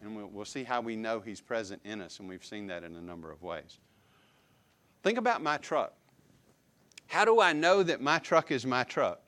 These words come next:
Is it just because I feel like it's my truck? Well, you might feel like it's your truck.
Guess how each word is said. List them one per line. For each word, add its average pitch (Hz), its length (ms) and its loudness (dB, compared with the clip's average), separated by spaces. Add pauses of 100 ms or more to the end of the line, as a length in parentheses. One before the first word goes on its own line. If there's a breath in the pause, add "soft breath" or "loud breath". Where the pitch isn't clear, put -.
(1200)
Is 117 160 -8
it 127 100 -6
just 139 200 -8
because 160 320 -4
I 151 100 4
feel 160 300 -4
like 160 240 -2
it's - 160 -14
my 156 140 -6
truck? 180 300 -8 (1120 soft breath)
Well, 135 120 0
you 175 160 0
might 196 200 2
feel 170 300 4
like 165 220 2
it's 160 180 -6
your 214 160 0
truck. 90 300 -6